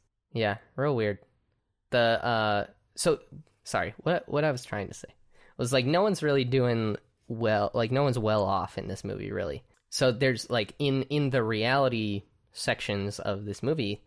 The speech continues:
no one's really dressed to the nines, you know, except for Velma at the courtroom and, uh, Billy Flynn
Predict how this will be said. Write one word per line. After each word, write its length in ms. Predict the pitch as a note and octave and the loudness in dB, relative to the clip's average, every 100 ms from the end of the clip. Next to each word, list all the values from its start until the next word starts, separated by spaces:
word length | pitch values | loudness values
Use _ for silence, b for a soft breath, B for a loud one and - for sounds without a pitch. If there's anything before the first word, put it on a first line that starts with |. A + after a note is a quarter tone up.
| _ - | _ -2
no 100 | B2 | 2
one's 220 | C3 A#2 | 2 0
really 220 | A#2 G#2 | 0 -2
dressed 640 | G2 A2+ G#2+ G#2 - - - _ _ _ _ _ _ - | -2 0 0 0 -6 -12 -20 _ _ _ _ _ _ -8
to 140 | G#2+ | -6
the 100 | G2 | -2
nines, 460 | G2+ G#2 - - A2 | -2 -2 -6 -8 -6
you 80 | |
know, 180 | G2+ G#2 A#2+ | -4 -4 -4
except 280 | A2+ A#2+ | -2 -2
for 160 | - G2+ | -2 -4
Velma 400 | G#2+ G#2+ G2+ G2+ - | 0 0 0 -2 -4
at 200 | G2+ - | -6 -6
the 80 | - | -4
courtroom 680 | G#2+ G2 - - G#2+ A2 - _ - | -2 -2 -4 -10 -8 -8 -12 _ -8
and, 320 | G#2+ F#2+ G2+ - _ _ _ _ _ _ | -6 -6 -8 -14 _ _ _ _ _ _
uh, 200 | - - - - _ A#2+ | -12 -12 -14 -20 _ -6
Billy 180 | A2 F#2 | -4 -2
Flynn 300 | - G#2 | -2 -4